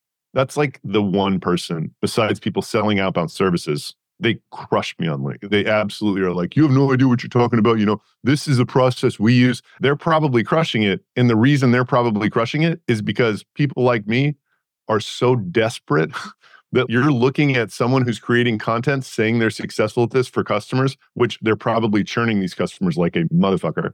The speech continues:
That would be my guess. And you're reaching. So, like, the same problem I'm describing is actually the reason that these guys are able to do what they do. They go into communities of people that are trying to figure out what the answer is, and they say,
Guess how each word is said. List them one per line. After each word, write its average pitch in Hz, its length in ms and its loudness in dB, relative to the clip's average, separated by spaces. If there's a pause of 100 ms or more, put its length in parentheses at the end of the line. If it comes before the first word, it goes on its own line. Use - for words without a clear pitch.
That 101 100 0
would 95 100 2
be 95 80 0
my 95 200 0
guess. 90 280 -4 (460)
And 123 400 0 (200)
you're 120 160 2
reaching. 113 440 -2 (100)
So, 143 100 0
like, 135 220 0
the 135 80 0
same 156 320 0
problem 135 380 0
I'm 120 100 0
describing 117 520 0
is 92 200 -6
actually 120 500 0
the 101 100 2
reason 95 580 2 (160)
that 95 160 -2
these 127 220 2
guys 90 460 0
are 104 140 0
able 98 300 0
to 90 420 0 (580)
do 110 200 2
what 104 160 2
they 90 120 2
do. 131 300 0 (520)
They 127 180 2
go 147 240 2
into 151 400 4 (120)
communities 156 640 4
of 143 120 0
people 143 460 2
that 117 120 0
are 123 80 4
trying 127 220 0
to 127 80 0
figure 127 160 2
out 120 40 4
what 120 120 2
the 135 120 2
answer 156 300 2
is, 113 380 0
and 117 100 2
they 120 140 4
say, 117 540 0